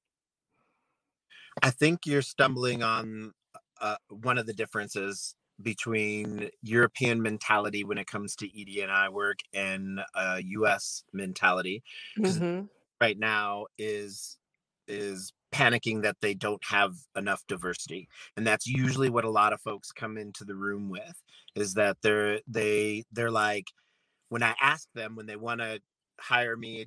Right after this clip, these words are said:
Speaker 1: to help them craft their equity lens, they're like, "Well, we want a more diverse workforce." And I ask, "Why?"
Speaker 2: Mm.
Speaker 1: And they have a difficult time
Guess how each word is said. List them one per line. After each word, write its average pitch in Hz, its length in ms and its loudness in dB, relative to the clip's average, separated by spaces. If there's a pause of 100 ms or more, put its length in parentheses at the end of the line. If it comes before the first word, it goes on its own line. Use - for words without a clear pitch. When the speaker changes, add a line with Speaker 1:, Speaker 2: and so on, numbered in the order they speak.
Speaker 1:
to 120 100 -10
help 110 200 -8
them 104 140 -8
craft 110 340 6
their 104 220 -2
equity 104 320 -4
lens, 95 360 -8
they're 104 160 0
like, 98 320 4 (420)
"Well, 139 420 6 (280)
we 165 120 -6
want 190 220 -4
a 170 40 -8
more 147 220 -4
diverse 131 460 -8
workforce." - 800 -10 (760)
And 113 140 0
I 110 180 4
ask, 104 500 0 (400)
"Why?" 104 400 2 (920)
Speaker 2:
Mm. 202 340 8 (720)
Speaker 1:
And 117 120 -4
they 127 80 6
have 123 180 2
a 107 60 -8
difficult 147 420 -2
time 131 260 2